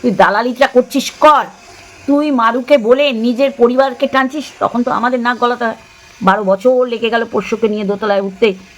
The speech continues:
তুই বড় বড় কথা বলছিস। হুম, হিন্দু মুসলমানের বিয়ে আমরা বলেছি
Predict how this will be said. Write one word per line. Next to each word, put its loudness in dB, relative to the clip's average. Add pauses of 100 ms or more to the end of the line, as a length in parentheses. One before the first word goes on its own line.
(360)
তুই -6
বড় 0
বড় -2
কথা -2
বলছিস। -6 (280)
হুম, 0 (880)
হিন্দু 2
মুসলমানের -2
বিয়ে -2
আমরা -2
বলেছি -4